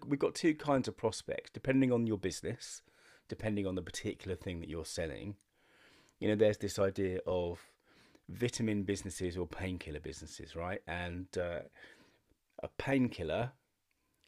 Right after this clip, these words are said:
is if someone's already got a problem. Obviously, we sell them a painkiller to solve the problem they already have. A vitamin business, which is harder, harder to be, really,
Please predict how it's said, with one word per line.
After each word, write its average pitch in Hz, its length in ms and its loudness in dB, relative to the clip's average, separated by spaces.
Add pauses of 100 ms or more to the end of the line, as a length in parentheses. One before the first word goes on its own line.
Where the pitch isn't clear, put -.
(180)
is 95 160 -2
if 95 140 0
someone's 101 460 -2
already 90 280 -2
got 82 160 -2
a - 80 -8
problem. - 340 -10 (840)
Obviously, 78 420 -6
we 73 140 -8
sell 87 260 -2
them 82 140 -4
a 76 60 -8
painkiller 98 640 -4
to - 120 -14
solve 78 480 -4
the - 60 -12
problem 73 320 -12
they 58 140 -8
already 69 340 -10
have. 80 360 -2 (800)
A 80 80 2
vitamin 92 560 -2
business, 78 640 -6 (540)
which - 200 -2
is - 80 -4
harder, 151 420 0 (320)
harder 131 240 2
to - 120 -10
be, 85 440 -2 (220)
really, 85 500 -4